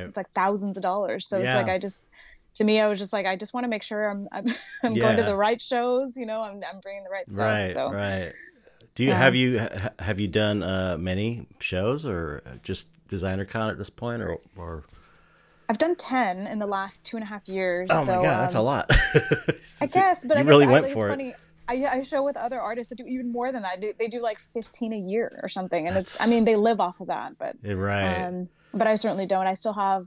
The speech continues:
Speaker 1: a full-time job. I, I wait tables,
Speaker 2: Oh,
Speaker 1: like,
Speaker 2: okay.
Speaker 1: thirty hours a week, um, to pay the bills, um,
Speaker 2: Right.
Speaker 1: and that, that helps to take the stress off financially off my art, so I could just do whatever I want.
Speaker 2: Yeah.
Speaker 1: And,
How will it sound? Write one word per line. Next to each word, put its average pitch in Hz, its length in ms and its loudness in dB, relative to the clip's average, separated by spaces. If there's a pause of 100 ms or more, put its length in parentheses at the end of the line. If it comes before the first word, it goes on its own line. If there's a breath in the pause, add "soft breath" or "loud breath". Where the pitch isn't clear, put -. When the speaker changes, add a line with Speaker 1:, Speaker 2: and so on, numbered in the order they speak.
(120)
Speaker 1:
a 185 80 -10
full-time 190 400 -10
job. 180 360 0
I, 175 240 0
I - 40 -4
wait 180 200 -4
tables, 185 580 -4 (260 soft breath)
Speaker 2:
Oh, 127 80 4
Speaker 1:
like, 120 100 4
Speaker 2:
okay. 151 120 -2
Speaker 1:
thirty 196 200 2
hours 190 300 2
a 196 80 -4
week, 190 340 -6 (400 soft breath)
um, 185 440 -6
to - 100 -16
pay 208 120 4
the 202 80 4
bills, 185 480 2
um, 202 100 -2
Speaker 2:
Right. 202 360 2
Speaker 1:
and 202 120 0
that, 208 240 4
that 220 180 0
helps 226 400 -2
to 202 100 -12
take 196 300 -12 (140)
the 202 100 -6
stress 190 320 -6
off 185 280 -6
financially 190 540 -2
off 180 160 0
my 190 100 -2
art, 185 240 0
so 185 80 -4
I 175 40 -4
could 180 140 -8
just 190 260 -6
do 196 100 -4
whatever 185 300 0
I 190 60 4
want. 185 300 2
Speaker 2:
Yeah. 90 340 -4
Speaker 1:
And, - 160 -16